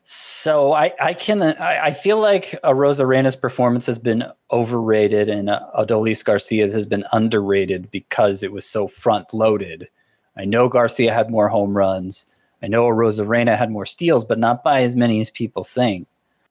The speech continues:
So I'm gonna say Garcia, uh, he had, he had, he was higher.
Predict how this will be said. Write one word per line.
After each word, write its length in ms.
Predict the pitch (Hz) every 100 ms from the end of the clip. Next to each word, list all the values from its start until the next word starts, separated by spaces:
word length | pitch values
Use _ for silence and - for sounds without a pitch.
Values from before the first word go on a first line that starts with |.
| _ _ -
So 180 | - 113
I'm 140 | 123
gonna 140 | 131
say 200 | 117 113
Garcia, 1000 | 107 107 101 - 120 117 107 98 95 98 - _ _ _ _ -
uh, 960 | 202 196 190 190 180 90 175 98 98 -
he 180 | - 110
had, 420 | 98 98 95 95 - _ _ _
he 120 | 123
had, 280 | 113 110 123
he 100 | 117
was 160 | 104 -
higher. 540 | 117 107 90 78 -